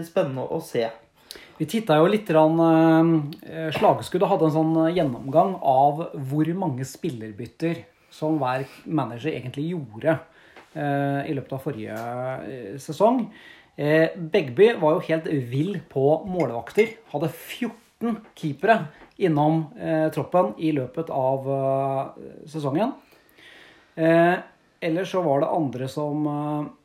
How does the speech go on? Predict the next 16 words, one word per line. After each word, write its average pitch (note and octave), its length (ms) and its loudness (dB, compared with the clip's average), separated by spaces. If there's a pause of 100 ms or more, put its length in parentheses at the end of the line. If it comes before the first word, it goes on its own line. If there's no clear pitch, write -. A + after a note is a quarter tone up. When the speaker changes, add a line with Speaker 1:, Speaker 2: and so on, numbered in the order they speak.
(120)
Speaker 2:
som, D3+ 380 -10
eh, D3 720 -8
markerte D#3 400 -2
seg, G#3+ 240 2
var D#3+ 200 6
at, - 280 -4
eh, F3+ 640 -6
Fitadora E3+ 580 0
hadde F3+ 360 0
førti - 420 -8
spillere D3+ 520 -2 (360)
innom C#3+ 260 -2
klubben C3 260 -6
totalt, A#3 440 2 (400)
og E3 100 -6
sytten - 840 -6